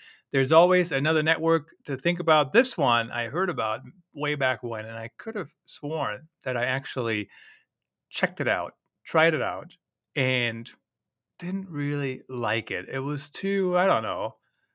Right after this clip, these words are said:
M S dosy, maybe? Maybe I'm making that up. We will ask today's guest, Tyler Stambaugh. I ran across him, uh, when he, uh, he was mentioned in Mark Schaefer's, uh, newsletter. Mark, of course, has been on the show a couple of times, I believe,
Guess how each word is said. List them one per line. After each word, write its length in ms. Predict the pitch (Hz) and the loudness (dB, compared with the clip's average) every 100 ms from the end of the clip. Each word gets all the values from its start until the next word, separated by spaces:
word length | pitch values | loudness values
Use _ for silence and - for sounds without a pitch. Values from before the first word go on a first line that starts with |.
| _ _ _ | _ _ _
M 160 | 123 147 | -2 -2
S 200 | 151 - | -4 -4
dosy, 680 | - 104 131 - 165 175 165 | 0 0 0 -2 -2 -2 -4
maybe? 380 | 147 156 170 156 | -2 0 0 2
Maybe 280 | 123 127 | 2 2
I'm 120 | 113 110 | 2 0
making 300 | 104 113 95 | -4 -6 -8
that 140 | 90 | -6
up. 200 | 90 95 | -6 -2
We 100 | 127 | -2
will 180 | 117 104 | -2 -2
ask 400 | 92 98 - - - - - - | -4 -4 -8 -16 -20 -20 -20 -10
today's 380 | 113 104 101 | -4 -4 -4
guest, 340 | - 151 135 - | 4 6 6 2
Tyler 280 | 139 127 110 | 2 2 -2
Stambaugh. 600 | - 139 131 123 120 120 | -6 -4 0 0 0 0
I 180 | 135 180 | 0 0
ran 200 | 190 143 | -2 -4
across 480 | - 135 120 - | 0 2 2 0
him, 320 | 127 110 104 101 - - _ _ - | -2 -2 -4 -12 -20 -20 _ _ -2
uh, 220 | 113 107 | -2 -2
when 240 | 110 117 | -6 -8
he, 680 | 120 - - 175 185 202 - 143 | -8 -8 0 2 2 0 -6 -12
uh, 80 | 139 | -8
he 100 | 139 | -4
was 160 | 147 147 | -2 0
mentioned 300 | 131 120 117 | 0 0 -6
in 60 | |
Mark 180 | 113 113 | -4 -4
Schaefer's, 540 | - 151 143 101 - - - - - _ - | -4 -2 0 -2 -6 -14 -20 -20 -20 _ -8
uh, 140 | 110 | -6
newsletter. 480 | 117 165 175 135 92 | 2 2 6 6 6
Mark, 300 | 107 131 143 | 4 4 4
of 100 | 131 | -4
course, 240 | 147 131 | -4 -2
has 100 | 123 | -4
been 140 | - 131 | -6 -6
on 60 | |
the 80 | 120 | -4
show 280 | - 139 117 | -2 0 0
a 60 | 117 | -2
couple 240 | 131 139 | -8 -10
of 60 | 139 | -4
times, 380 | 139 123 123 | -2 -2 -2
I 60 | 120 | -2
believe, 400 | 120 120 117 | 0 2 2